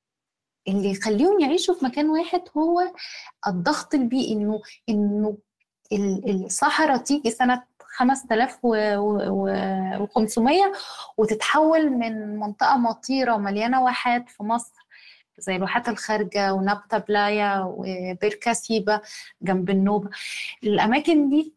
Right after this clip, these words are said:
تتحول من واحات خضرة ومليانة برك و-، وفيها مية ومليانة غزلان ومليانة جاموس وحشي، لأماكن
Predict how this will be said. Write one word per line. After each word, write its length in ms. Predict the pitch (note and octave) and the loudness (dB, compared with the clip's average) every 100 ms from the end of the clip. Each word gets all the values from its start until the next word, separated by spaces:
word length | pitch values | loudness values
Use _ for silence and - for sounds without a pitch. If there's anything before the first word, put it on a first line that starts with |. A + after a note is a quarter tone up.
| _ | _
تتحول 460 | G#3+ - C#4+ D4+ C#4 | -6 0 2 4 4
من 160 | A#3 | 2
واحات 480 | A3 G#3 A#3 A3+ A#3+ | 0 -2 0 0 -2
خضرة 540 | - - A3 A3+ B3 A#3+ _ _ _ _ | -6 -2 -2 0 -2 -4 _ _ _ _
ومليانة 520 | - F#3 F3+ G3 G#3+ A3+ | -12 -6 -2 0 0 2
برك 360 | G#3 G#3+ A3 _ _ _ _ | 2 0 -2 _ _ _ _
و-، 280 | F#3 F3+ F3 - F3 | -8 -6 -8 -10 -14
وفيها 340 | F3+ E3+ G#3 G3+ | -16 -6 0 2
مية 340 | G3+ G#3 A3 G#3+ - - _ | 2 2 0 -4 -18 -20 _
ومليانة 580 | - G#3 F#3+ F#3 G3+ A3 | -2 0 2 2 2 2
غزلان 920 | G#3 G3 G3 F#3 F#3+ G3 G3 F#3+ F#3 F3 | 2 0 2 2 2 2 2 0 -4 -4
ومليانة 600 | E3+ E3+ E3+ F3 F3+ F#3+ F#3+ F#3+ F#3 F#3 F3+ | -4 -6 -4 -2 -2 -2 0 0 -2 -2 -2
جاموس 360 | F3+ G3 - | 0 -2 0
وحشي، 380 | G#3 G#3 - G#3 - - - A#3 | -2 0 -2 -4 -8 -14 -6 0
لأماكن 760 | - A3 A3+ A#3+ D4+ D#4 D4+ | 2 2 0 0 2 4 4